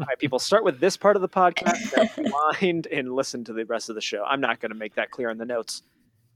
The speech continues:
Speaker 1: Allie, thank you so much for being on the show today.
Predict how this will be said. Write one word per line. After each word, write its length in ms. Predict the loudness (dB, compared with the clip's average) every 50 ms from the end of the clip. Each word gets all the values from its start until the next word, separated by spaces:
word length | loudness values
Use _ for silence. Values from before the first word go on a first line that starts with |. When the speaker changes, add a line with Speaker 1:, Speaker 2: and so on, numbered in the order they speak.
| _ _ _ _ _ _ _ _ _ _ _ _
Speaker 1:
Allie, 400 | 0 2 2 2 2 0 -2 -6 _ _
thank 340 | -4 -2 -2 -2 -2 -4
you 80 | -6 -6
so 500 | -6 -6 -6 -2 2 6 8 8 8 6
much 480 | 4 0 2 2 2 2 0 -4 -6 -6
for 220 | _ -8 -6 -6 -6
being 500 | -6 _ -4 -2 -2 0 -2 -2 -4 -6
on 260 | -4 -4 -2 -2 -4
the 60 | -6
show 300 | -8 -4 0 0 2 0
today. 460 | 0 -4 -10 -12 -12 -12 -14 -16 -18